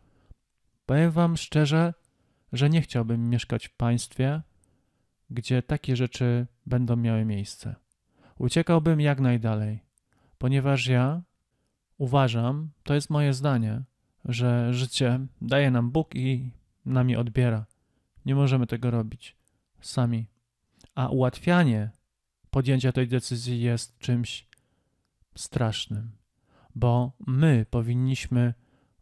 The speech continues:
osoby, które mają myśli samobójcze, wzmacniać na duchu, motywować, zniechęcać do tego czynu.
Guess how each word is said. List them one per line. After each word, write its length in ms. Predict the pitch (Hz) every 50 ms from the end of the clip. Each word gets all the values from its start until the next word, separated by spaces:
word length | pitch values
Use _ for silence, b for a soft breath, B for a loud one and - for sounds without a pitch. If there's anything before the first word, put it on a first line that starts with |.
| _ -
osoby, 380 | 117 - - 147 139 123 127
które 280 | - - - 127 127 123
mają 220 | 131 135 127 123
myśli 340 | 123 131 139 131 - - 127
samobójcze, 880 | - - 139 131 127 123 123 139 151 147 135 - - 135 127 131 135 - _ _ _ _ _ _ _ _ _ _ _ _
wzmacniać 760 | - 120 120 113 127 135 143 143 143 - - - 139 135 123
na 120 | 131 131 123
duchu, 420 | 120 135 127 120 - 113 107 101
motywować, 920 | 113 127 131 - - 131 123 127 135 139 135 113 113 107 104 - - - b b b b b b -
zniechęcać 600 | 120 113 135 131 127 139 156 147 - - 120 110
do 80 | 120
tego 220 | 107 117 113 120 117
czynu. 420 | - - 139 131 123 113 110 110